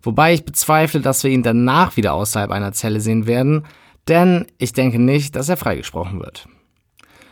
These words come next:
Besser läuft es hingegen für Offset. Vor ein paar Wochen hatte ich berichtet, dass er wegen Sachbeschädigung angezeigt wurde, weil er einem jungen Fan, der ein Foto mit ihm machen wollte, das Handy aus der Hand schlug.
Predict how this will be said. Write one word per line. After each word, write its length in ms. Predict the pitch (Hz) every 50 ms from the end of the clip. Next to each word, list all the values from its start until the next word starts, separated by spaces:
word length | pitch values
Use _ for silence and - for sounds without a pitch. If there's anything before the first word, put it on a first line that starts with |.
| - -
Besser 300 | - 165 180 - - 180
läuft 280 | 160 151 156 156 151 -
es 120 | 151 -
hingegen 360 | - 143 131 131 143 151 147
für 260 | - - 127 - - -
Offset. 560 | 151 165 160 - - - - 123 - - - _ _
Vor 200 | - - - 131
ein 120 | 127 131 127
paar 200 | 135 147 151 156
Wochen 200 | 165 147 143 151
hatte 180 | 151 143 156
ich 120 | 151 147 -
berichtet, 400 | 160 139 151 160 151 - 156 147
dass 160 | 143 135 -
er 140 | 143 135 127
wegen 200 | 143 139 139 123
Sachbeschädigung 800 | 117 143 160 170 - - - 123 - - 117 110 107 107 110 -
angezeigt 520 | 82 113 113 110 - - 110 113 110 113
wurde, 360 | 120 123 135 147 170 185 180 -
weil 180 | - 135 143 151
er 80 | 147
einem 220 | 127 139 147 143 139
jungen 260 | 131 165 180 190 175
Fan, 400 | - - 156 156 156 170 175 156
der 140 | - 123 110
ein 120 | 117 113
Foto 260 | - - 170 165 156
mit 140 | 139 131 127
ihm 100 | 135 131
machen 260 | 131 127 120 131 123
wollte, 340 | 127 135 135 131 147 156 160
das 300 | 151 - 180 170 - -
Handy 240 | 170 170 170 143 101
aus 120 | 78 -
der 140 | - - -
Hand 160 | 95 90 -
schlug. 280 | - - - - -